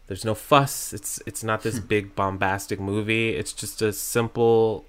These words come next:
Speaker 1: drama about one black woman trying to do the best for her black daughter. And I love Judas and the Black Messiah, and I love Miss Juneteenth, and I love that there's space for, for both of those stories to be told.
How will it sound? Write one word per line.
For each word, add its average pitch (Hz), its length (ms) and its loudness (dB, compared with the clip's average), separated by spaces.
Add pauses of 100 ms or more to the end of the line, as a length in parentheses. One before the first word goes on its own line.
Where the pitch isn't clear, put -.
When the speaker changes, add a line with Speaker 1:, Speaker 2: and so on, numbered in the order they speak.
(140)
Speaker 1:
drama 104 560 2
about 98 380 -2 (120)
one 101 500 -2 (460)
black 92 280 0
woman 92 380 -4
trying 92 240 -4
to 90 60 -6
do 90 120 0
the 85 80 -6
best 85 240 -8
for - 100 -8
her 95 80 -4
black 80 280 -6
daughter. - 380 -6 (600)
And 95 580 0 (200)
I 98 100 2
love 101 260 0
Judas 104 320 -2
and 104 40 -4
the 98 60 -4
Black 101 220 0
Messiah, 104 540 2
and 95 120 -6
I 90 80 -6
love 92 380 -4 (420)
Miss 98 200 -6
Juneteenth, 95 640 -8
and 92 140 -6
I 85 60 -6
love 87 380 -6
that 90 160 -8
there's 87 340 -4
space - 720 -8
for, - 480 -8
for 98 160 -2
both 87 320 -4
of 87 120 -6
those 82 680 -8
stories - 480 -6
to - 80 -16
be - 100 -12
told. - 320 -12